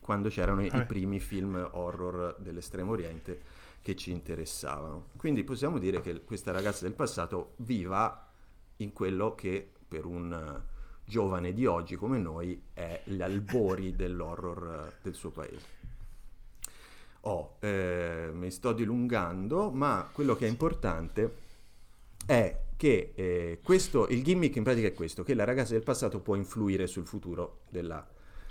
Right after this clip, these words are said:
Speaker 1: della persona che vive nel, nel nostro <clears throat> anno. E se la ragazza che vive nel passato è mossa da buone intenzioni,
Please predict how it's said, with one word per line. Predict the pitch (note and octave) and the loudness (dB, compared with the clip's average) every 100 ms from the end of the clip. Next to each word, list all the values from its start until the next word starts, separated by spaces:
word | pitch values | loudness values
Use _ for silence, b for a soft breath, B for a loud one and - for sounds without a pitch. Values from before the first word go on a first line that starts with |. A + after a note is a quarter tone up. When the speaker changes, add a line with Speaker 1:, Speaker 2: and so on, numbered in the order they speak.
| B B | B B
Speaker 1:
della | F#2+ F#2 F2+ | 0 2 2
persona | - F2+ - G#2 F2+ F2+ F2 D#2+ - - - - | 0 -4 -2 0 2 2 0 -2 -8 -14 -12 -6
che | G#2+ | -4
vive | F#2 F2 E2+ | -4 -4 -2
nel, | E2+ D2+ - - - - | -4 -6 -12 -16 -14 -8
nel | F#2+ F2+ | -2 -2
nostro | E2+ - F2 D#2 D2+ D2 F3+ E3 | -2 -4 -4 -2 -4 -2 0 -2
<clears throat> | - | -2
anno. | F#2+ E2+ E2+ D#2 - B B B B B B B B B B B - - - - - - - - - - - - - | -2 -2 -4 -8 -14 B B B B B B B B B B B -18 -18 -20 -20 -20 -20 -18 -18 -18 -18 -20 -12 -2
E | A#2+ G#2+ G2 F#2 F2+ E2+ E2 D#2+ D2+ - - - | 4 4 4 2 0 0 -2 -4 -4 -6 -8 -8
se | - D#3 E3+ E3+ - | 2 4 4 2 0
la | G#2+ | 2
ragazza | G#2+ G#2+ C#3 C#3 - A#2+ - - - - | 4 6 6 4 2 4 2 -6 -20 -10
che | - G#2 | -2 2
vive | C3 C3+ | 4 2
nel | B2 A#2+ | 2 0
passato | A#2 A2 - C#3 F#2+ E2 C#2+ - - - - - - - - | 0 0 6 6 6 2 -4 -8 -12 -16 -16 -14 -14 -16 -6
è | G#2+ | -2
mossa | G#2+ A#2+ - F#2 | 2 2 2 0
da | F2+ | 0
buone | F2+ F2+ | -2 -2
intenzioni, | E2+ F2 E2+ - G3 F#3+ F#2+ D#2+ | -4 -6 -4 6 8 10 6 0